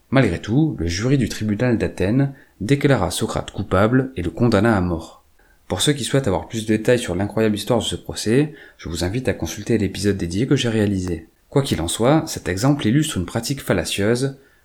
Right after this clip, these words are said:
portant le nom d'argumentum ad personam. Il s'agit d'un procédé rhétorique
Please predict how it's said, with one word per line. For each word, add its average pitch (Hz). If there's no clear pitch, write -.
portant -
le 101
nom 104
d'argumentum 107
ad -
personam. 87
Il 87
s'agit 110
d'un 113
procédé 117
rhétorique 95